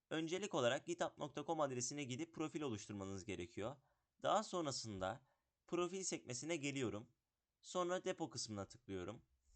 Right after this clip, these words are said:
Depo kısmından new diyerek yeni bir depo oluşturacağım.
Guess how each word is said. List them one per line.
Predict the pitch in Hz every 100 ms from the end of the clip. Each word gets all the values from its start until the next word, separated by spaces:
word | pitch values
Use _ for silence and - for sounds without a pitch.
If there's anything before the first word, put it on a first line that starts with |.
| - - _ -
Depo | 190 202 196
kısmından | 175 - 135 110 120 165 _ _ -
new | 147 180 180
diyerek | 143 127 160 170
yeni | 165 175
bir | 156
depo | 165 156
oluşturacağım. | 117 95 - 90 87 -